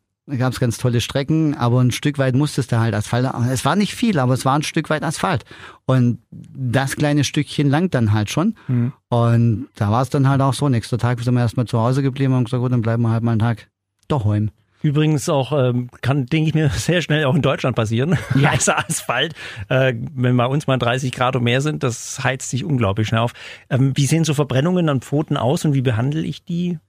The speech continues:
Speaker 2: so im, im ersten Feld?
Speaker 1: Im ersten Feld, gut, im, im Endeffekt, äh, gibt's ja da dann auch irgendwelche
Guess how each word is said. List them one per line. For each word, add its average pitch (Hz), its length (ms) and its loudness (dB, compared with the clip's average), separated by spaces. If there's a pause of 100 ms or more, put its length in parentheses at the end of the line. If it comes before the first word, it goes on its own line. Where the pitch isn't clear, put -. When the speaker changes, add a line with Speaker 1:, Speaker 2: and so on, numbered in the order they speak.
(140)
Speaker 2:
so - 160 -8
im, 127 180 0
im 139 140 0
ersten 139 320 -2
Feld? 139 400 -4 (340)
Speaker 1:
Im 143 100 4
ersten 160 280 2
Feld, 139 220 2
gut, 143 180 0
im, 123 220 0
im 120 220 -4
Endeffekt, 131 520 0
äh, 131 280 0
gibt's 120 220 -4
ja 120 120 0
da 120 120 2
dann 113 180 2
auch 117 180 0
irgendwelche 117 560 2